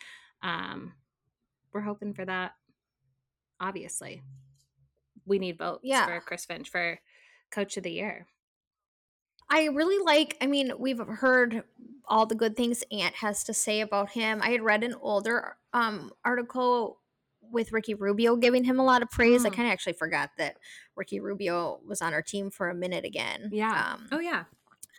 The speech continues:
Speaker 2: but he had actually really nice things to say about Ricky Rubio. It just, or Ricky Rubio had nice things to say about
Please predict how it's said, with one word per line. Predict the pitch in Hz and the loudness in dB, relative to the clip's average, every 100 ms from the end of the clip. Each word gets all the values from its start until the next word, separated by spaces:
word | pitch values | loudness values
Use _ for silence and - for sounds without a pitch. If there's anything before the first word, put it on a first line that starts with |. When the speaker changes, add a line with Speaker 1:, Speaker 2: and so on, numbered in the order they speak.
| - - _ _ - | -20 -20 _ _ 2
Speaker 2:
but | 269 | 2
he | 240 320 381 | 4 4 6
had | 440 | 6
actually | 320 226 247 | 4 4 2
really | 214 196 208 190 | 2 4 4 4
nice | 170 147 - | 2 0 -2
things | - 180 | -4 -4
to | 196 | 0
say | - 170 | 0 0
about | 139 - | -2 -4
Ricky | 185 185 | -4 -4
Rubio. | 190 - - - | -4 -4 -4 -6
It | - 208 | -4 -2
just, | 247 240 - - _ - | 2 0 -2 -14 _ -4
or | 220 | 0
Ricky | 220 233 | 2 2
Rubio | 202 196 180 | 2 2 0
had | 180 185 | 0 -2
nice | 175 160 - | 0 0 -2
things | 175 180 | -6 -8
to | - | -2
say | 175 175 151 | 0 2 0
about | 131 135 | -2 -4